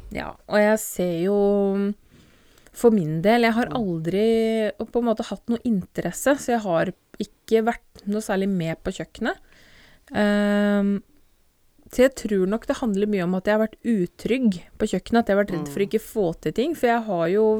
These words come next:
Speaker 1: veldig prestasjonsangst.
Speaker 2: Men, eh, så har du jo ikke fått noe valg enn annen måte å prøve, da, når jeg kom i hus.
Speaker 1: <laughs> Nei, så jeg har jo lært meg å lage brun saus fra bånn, for eksempel.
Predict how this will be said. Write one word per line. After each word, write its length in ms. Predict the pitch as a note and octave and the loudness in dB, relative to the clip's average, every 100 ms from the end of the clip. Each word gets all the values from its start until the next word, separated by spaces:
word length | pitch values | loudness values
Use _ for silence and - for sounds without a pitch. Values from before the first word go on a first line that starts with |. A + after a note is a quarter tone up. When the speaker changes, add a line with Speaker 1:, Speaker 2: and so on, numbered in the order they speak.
| A3 | 0
Speaker 1:
veldig 400 | G#3+ G3+ E3 D#3 | 0 0 0 -2
prestasjonsangst. 1040 | F3+ F#3+ - A3+ G3+ F#3+ A3+ B3+ A#3 - - - - - - - | -4 -4 -4 -4 -2 -2 0 -2 -4 -10 -18 -20 -20 -20 -18 -8
Speaker 2:
Men, 220 | D#3 D#3 | -4 -2
eh, 440 | D#3 D3 D3 D3 | -2 -2 -4 -6
så 120 | C#3+ D3+ | -4 0
har 220 | D3 C3+ | 2 2
du 60 | |
jo 100 | C#3 C#3+ | 0 -2
ikke 140 | C#3+ | -4
fått 200 | D3 C#3+ | -6 -6
noe 80 | D3+ | -2
valg 240 | C#3+ D#3 D#3 | 0 0 -2
enn 160 | D#3 | -4
annen 240 | D3+ D3 D3+ | -4 -4 -4
måte 180 | E3+ | -8
å 40 | E3+ | -8
prøve, 360 | E3 D3 F#3 | -4 -2 0
da, 80 | D#3+ | 0
når 160 | D3+ D#3 | 0 -2
jeg 220 | C3+ B2+ | -2 -4
kom 180 | C3+ D3 | -4 -6
i 40 | |
hus. 340 | E3+ D3 - - | -4 -6 -2 0
Speaker 1:
<laughs> 100 | - A3+ A#3 - A#3+ - B3 - - - - - - - - - - - - - | 2 0 -2 -4 -6 -6 -10 -10 -14 -14 -14 -14 -16 -16 -16 -18 -20 -20 -20 -8
Nei, 140 | F#3 G3+ F3+ - | 0 0 0 -4
så 140 | A3 | 0
jeg 60 | A3+ | 2
har 140 | A3 G#3+ | 2 2
jo 100 | A#3+ | 2
lært 280 | G#3+ G#3+ - | 2 0 -2
meg 140 | A3+ A#3 | -2 2
å 40 | A#3 | 2
lage 380 | G3+ F#3+ G#3+ A3+ A3 G#3+ G3 | 0 0 0 2 2 2 4
brun 260 | F#3 G3 | 4 4
saus 300 | G#3 G3 F#3+ - | 2 0 -2 0
fra 140 | G#3 | 2
bånn, 220 | F#3+ G3+ D#4+ | 4 0 0
for 140 | F4 | -2
eksempel. 340 | E4 F4 F4 | 0 -2 -2